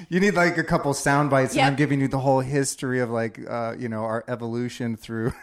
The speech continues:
Speaker 1: <laughs> different climates and stuff,
Speaker 2: But that
Speaker 1: you
Speaker 2: was
Speaker 1: know?
Speaker 2: interesting.
Speaker 1: Yeah,
Speaker 2: And
Speaker 1: I
Speaker 2: of
Speaker 1: think
Speaker 2: course,
Speaker 1: so.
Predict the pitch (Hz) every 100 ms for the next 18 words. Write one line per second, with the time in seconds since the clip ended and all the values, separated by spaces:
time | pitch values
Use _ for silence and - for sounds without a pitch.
0 | - - - 160 156 147 - 147 156 165
1 | 147 147 151 - - - 381 427 392 392
2 | 523 605 554 196 180 294 202 160 107 104
3 | 117 - - 311 - - 349 -